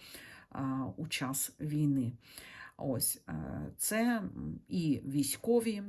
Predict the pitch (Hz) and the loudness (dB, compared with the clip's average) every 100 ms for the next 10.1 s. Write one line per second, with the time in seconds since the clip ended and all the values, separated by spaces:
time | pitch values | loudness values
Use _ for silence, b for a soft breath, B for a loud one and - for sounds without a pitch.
0 | - - 170 151 - 156 - - - - | -10 -4 0 0 0 -6 -4 -2 -2 -2
1 | 165 196 202 190 190 170 170 160 151 147 | 0 0 0 -2 -4 -4 -6 -4 -2 -2
2 | 156 208 - - - 147 147 - - - | -4 -12 -20 -12 -2 0 0 0 -2 -6
3 | - - 190 240 202 180 175 143 151 151 | -4 -2 2 2 2 0 0 0 0 0
4 | 147 143 131 - 135 127 135 160 190 226 | 0 0 0 -2 -4 0 0 0 0 0
5 | 214 175 - 147 147 143 135 160 190 185 | 0 -6 -4 -2 2 2 2 0 0 -4
6 | 170 175 - _ 147 147 170 180 180 B | -6 -8 -10 _ -2 0 0 -2 -6 B
7 | B B B B 139 135 135 - 170 170 | B B B B -4 -2 -4 0 2 4
8 | 170 - 147 139 139 131 - 135 147 147 | 2 2 2 2 0 -2 -4 -2 -2 0
9 | 143 127 147 147 156 143 151 139 143 135 | -4 0 -2 0 -2 2 2 2 0 2